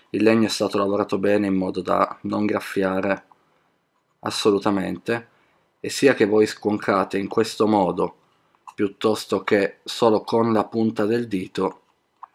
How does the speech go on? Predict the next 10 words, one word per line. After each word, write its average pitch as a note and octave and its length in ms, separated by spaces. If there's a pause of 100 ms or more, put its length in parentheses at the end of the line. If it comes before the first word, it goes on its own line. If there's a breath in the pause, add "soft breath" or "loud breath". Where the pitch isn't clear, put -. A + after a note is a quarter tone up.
squonca G#2+ 420
sempre G2+ 320
bene. F#2 280
C'è - 180
anche G#2+ 220
da G2+ 100
dire G2 220
che G2 100
la G2 100
boccetta G2 760